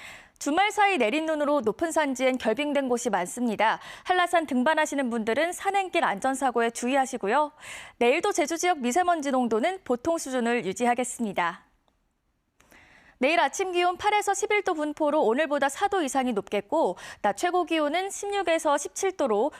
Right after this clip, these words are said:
오늘보다 일, 이 도 높겠습니다. 물결은 제주 전해상에서 최고 이 미터로 일겠고요.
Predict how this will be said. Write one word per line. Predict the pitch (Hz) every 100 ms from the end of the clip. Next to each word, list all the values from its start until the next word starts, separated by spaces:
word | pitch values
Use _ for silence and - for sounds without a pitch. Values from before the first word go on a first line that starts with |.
| -
오늘보다 | 220 277 262 269 262
일, | 214 254
이 | 285
도 | 269 311
높겠습니다. | 220 - 254 - 233 185 180 165 _ _ - - -
물결은 | - 233 285 330
제주 | 302 254
전해상에서 | 302 240 262 359 349 320 311 302
최고 | 311 427 381 359
이 | 226
미터로 | 269 349 - 294
일겠고요. | 302 220 214 - 311 233